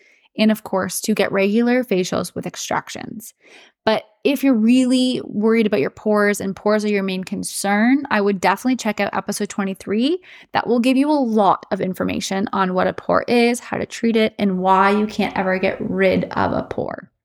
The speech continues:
Question eight, what facial service should I choose?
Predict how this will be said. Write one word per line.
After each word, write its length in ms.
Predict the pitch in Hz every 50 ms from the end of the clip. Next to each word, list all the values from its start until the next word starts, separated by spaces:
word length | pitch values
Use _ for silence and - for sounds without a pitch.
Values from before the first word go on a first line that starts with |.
| _ _ _ _ _ _ _ _ _ _ _ _ _ _ _ _ _ _ _ _ _ _ _ _ - - - _ _ _ _ _ _
Question 340 | - 226 269 - - 466 480 427 -
eight, 420 | - 262 269 - - _ - - - _ _ _ _ _ _ _ _ _ _ _ _
what 320 | - 202 226 330 392 -
facial 340 | - 233 247 - - 233 240
service 320 | - - 190 185 170 185 -
should 140 | - 202
I 80 | 220 190
choose? 520 | - - - 185 - - - - - -